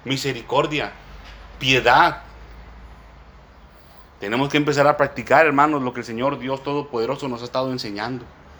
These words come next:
Miren, hermano, cuánto error hubo en estos hombres. Muy probablemente ellos le pusieron la trampa a la mujer.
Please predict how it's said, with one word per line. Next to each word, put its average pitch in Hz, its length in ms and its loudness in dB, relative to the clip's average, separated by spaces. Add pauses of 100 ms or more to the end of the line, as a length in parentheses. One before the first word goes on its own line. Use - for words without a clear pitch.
(540)
Miren, 139 220 4
hermano, 143 340 2
cuánto 143 300 2
error 147 300 6
hubo 156 200 2
en 147 60 0
estos 151 260 -6
hombres. 151 480 -2 (1300)
Muy 143 180 2
probablemente 156 800 4
ellos 165 160 2
le 156 80 0
pusieron 135 380 -4
la 143 140 0
trampa 147 340 -2
a - 20 -4
la 135 100 -2
mujer. 123 380 -6